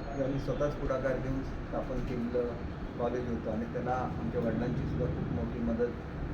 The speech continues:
झालेली होती. ती सुद्धा कॉलेज चांगलं चालवण्यामागे विकासभाईंचं सहकार्य नेहमी राहिलेलं होतं आणि हल्लीच्या काळामध्ये त्यांची तब्येत वारंवार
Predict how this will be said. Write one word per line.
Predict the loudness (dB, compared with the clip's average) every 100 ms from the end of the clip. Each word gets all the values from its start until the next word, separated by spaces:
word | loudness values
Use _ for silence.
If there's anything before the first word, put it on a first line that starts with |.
| -4
झालेली | -2 0 0 0
होती. | -2 -4 -4 -4 -6 -10 -10 -8 -8 -6 -2
ती | -2
सुद्धा | -2 2 4
कॉलेज | 4 4 2 2 -2 -4 -6
चांगलं | -4 -2 -2
चालवण्यामागे | -2 -2 0 0 0 -2 -2 -6 -6 -10 -10 -10 -10 -8 -6 -4 -4
विकासभाईंचं | -4 -2 -2 -2 -4 -4 -4 -2 -2
सहकार्य | -2 -6 -4 -2 0 0 0
नेहमी | 0 0 0
राहिलेलं | 0 2 0 0 2
होतं | 0 0 -2 -2 -4 -6 -6 -4 -4 -4 -4 -4 -4 -4
आणि | -2 2 2 2 0 -2 -4 -2
हल्लीच्या | 0 2 2
काळामध्ये | 4 4 4 2 2 2 2
त्यांची | 0 -4 0 0 0
तब्येत | 0 2 2 0 -2 -6 -6 -6 -6 -4 -4 0
वारंवार | 2 4 6 6